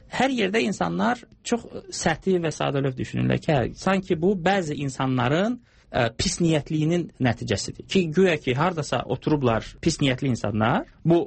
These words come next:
belə də ola bilər yeri gəlmişkən, mən bunu istisna etmirəm. Mən sadəcə, ə, söhbət, ə, məsələyə yanaşmanın yanlışlığını ifadə etməyə çalışıram. Pis niyyətli insanlar oturur və şə-, qərəzlə,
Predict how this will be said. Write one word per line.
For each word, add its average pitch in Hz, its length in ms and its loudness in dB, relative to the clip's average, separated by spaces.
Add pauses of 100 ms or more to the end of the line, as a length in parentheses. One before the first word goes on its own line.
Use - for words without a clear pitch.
(220)
belə 147 240 2
də 151 80 0
ola 135 160 2
bilər 143 240 0
yeri 113 240 -2
gəlmişkən, 110 400 -4
mən 113 160 0
bunu 117 160 4
istisna 117 320 0
etmirəm. - 240 -10
Mən 123 160 0
sadəcə, 123 240 2
ə, - 340 0 (280)
söhbət, 120 440 -2
ə, 117 200 0 (300)
məsələyə 131 440 2
yanaşmanın 123 560 0
yanlışlığını 113 480 -2
ifadə 120 320 -2
etməyə 123 160 -6
çalışıram. - 300 -12 (920)
Pis 262 340 2
niyyətli 202 320 2
insanlar 196 400 2
oturur 233 240 0
və 202 160 2
şə-, - 300 -2
qərəzlə, 190 640 2